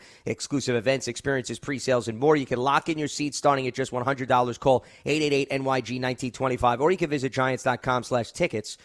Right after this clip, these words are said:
for more information. Also, don't miss your chance to experience a premier hospitality experience watching Giants games and world-class concerts in two thousand twenty-two as a Giants suite partner. Limited full-season locations are available, or you can place a deposit for individual games.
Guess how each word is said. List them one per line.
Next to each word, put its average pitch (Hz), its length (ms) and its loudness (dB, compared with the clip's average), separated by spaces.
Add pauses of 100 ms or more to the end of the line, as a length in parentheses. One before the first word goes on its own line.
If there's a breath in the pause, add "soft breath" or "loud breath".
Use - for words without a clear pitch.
(160 soft breath)
for 147 120 0
more 135 180 4
information. 131 460 0
Also, 170 460 6 (360 soft breath)
don't 147 140 4
miss 151 160 0
your 143 80 -2
chance 147 340 0
to 143 80 0
experience 135 440 -2
a 123 80 0
premier 131 260 -4
hospitality 151 680 0
experience 151 440 -2
watching 135 300 2
Giants 131 360 0
games 131 200 -2
and 117 80 -2
world-class 123 440 0
concerts 135 480 -4
in 110 60 -8
two 131 140 -4
thousand 113 280 0
twenty-two 131 480 0 (260 loud breath)
as 127 160 0
a 127 80 -2
Giants 139 420 2
suite 175 320 -4
partner. 131 400 4
Limited 143 360 0
full-season 139 500 -2
locations 127 500 -2
are 117 120 0
available, 151 460 4
or 147 120 4
you 175 60 -2
can 175 100 0
place 151 240 0
a 135 60 -8
deposit 135 500 0
for 135 100 -4
individual 156 460 0
games. 151 380 0